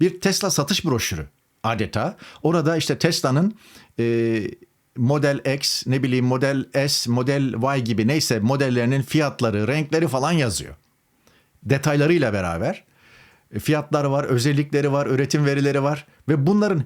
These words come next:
hepsini okudular orada. Yani Beyaz Saray bahçesinde bunların hepsi okundu. Bu, şu çok no-, net ki, alttaki yorum benim, Trump mask hattı yalnızca siyasi değil, ticari ve üstelik fazlasıyla aleni.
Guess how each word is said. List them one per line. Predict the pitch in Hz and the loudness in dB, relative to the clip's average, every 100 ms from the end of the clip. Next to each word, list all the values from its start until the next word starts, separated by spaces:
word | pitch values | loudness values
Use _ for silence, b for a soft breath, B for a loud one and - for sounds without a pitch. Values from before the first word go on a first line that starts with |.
| - | 0
hepsini | 240 - - 214 | 0 2 -2 0
okudular | 220 165 156 147 104 - _ _ _ _ - | 2 2 0 0 -2 -8 _ _ _ _ -2
orada. | 120 101 90 - _ _ _ | -2 -2 -6 -10 _ _ _
Yani | - 107 | -4 0
Beyaz | 120 156 147 | 0 0 0
Saray | 127 110 101 | 0 0 0
bahçesinde | 127 - 104 107 120 | -2 -4 -4 -2 -2
bunların | 135 139 139 | 0 0 2
hepsi | 170 - | 0 0
okundu. | 139 120 113 104 202 B B B B - | -2 0 0 0 -2 B B B B -4
Bu, | 202 | -4
şu | - 214 214 | -2 -2 0
çok | 240 226 | 0 0
no-, | 196 208 - | -2 -2 -2
net | 123 175 - | 0 0 -2
ki, | - 143 190 | -2 -2 -2
alttaki | 117 - - | -4 -6 -2
yorum | 135 120 113 | 0 2 2
benim, | 120 208 B B B B | 2 0 B B B B
Trump | - 175 170 151 | 0 0 0 -2
mask | 139 151 - | 0 0 -2
hattı | 117 - 151 170 - _ | -6 -2 0 0 -4 _
yalnızca | 107 147 147 123 120 | -2 0 2 0 -2
siyasi | - 110 101 - 95 | -2 -2 -2 -2 0
değil, | 127 175 - | 0 -2 -4
ticari | 123 110 120 151 | -2 0 0 0
ve | 127 | 0
üstelik | 107 117 127 | 0 -2 -2
fazlasıyla | - - 120 127 127 170 147 | -4 -4 0 0 2 2 2
aleni. | 139 131 92 | 2 0 -2